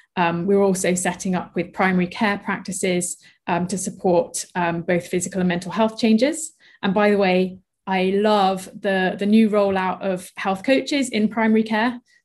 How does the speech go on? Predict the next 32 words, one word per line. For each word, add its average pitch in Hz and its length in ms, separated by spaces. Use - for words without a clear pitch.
Um, 190 500
I 202 80
don't 202 240
know 196 140
if, 185 340
um, 185 560
maybe 196 300
not 185 180
everybody 185 400
listening 185 460
to 180 260
the 185 80
podcast 185 680
knows 226 220
about 214 200
this, 202 260
but, 180 280
um, 180 400
health 196 240
and 196 100
wellbeing 180 320
coaches 185 480
have 185 160
been 175 400
starting 190 600
to 185 100
roll 185 220
out 226 240
over 190 140
the 190 80
last 185 300
year, 277 240